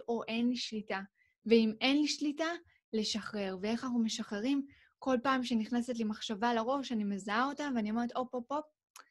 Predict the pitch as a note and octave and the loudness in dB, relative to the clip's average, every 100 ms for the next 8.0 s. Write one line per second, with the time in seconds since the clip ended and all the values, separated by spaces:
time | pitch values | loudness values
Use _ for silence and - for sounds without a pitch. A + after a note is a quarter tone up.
0 | _ _ G3+ G#3 B3 - C4 C4 C4+ A#3+ | _ _ -4 0 0 0 -4 -2 -2 -4
1 | - G#3 G#3+ - G3 G3+ F3+ F3+ F3 - | -4 -4 -4 -4 -8 -4 -4 -4 -6 -10
2 | _ _ _ - G3+ A3 G#3+ G#3+ A#3 A3+ | _ _ _ -4 2 4 4 0 -2 0
3 | A3 G#3 - A3 C4 C4+ G#3+ G#3 - G#3+ | 0 0 0 2 2 0 -4 -6 -4 -2
4 | G#3 F#3+ G3+ G#3 G3 F#3 - F3+ E3+ _ | -2 -2 -4 -6 -6 -8 -8 -8 -10 _
5 | _ - A#3 D4 D4+ C#4+ C4+ C#4+ C#4+ D4 | _ -4 0 2 0 0 0 0 -2 -4
6 | _ C4 C4 C4 C4+ A#3+ A#3+ A3 A3+ A3 | _ -4 -2 -2 -6 -2 0 2 2 0
7 | G3+ F#3+ - B3 B3 G#3 G3 G#3+ A3 G3+ | -2 -6 -6 -2 0 0 0 2 2 0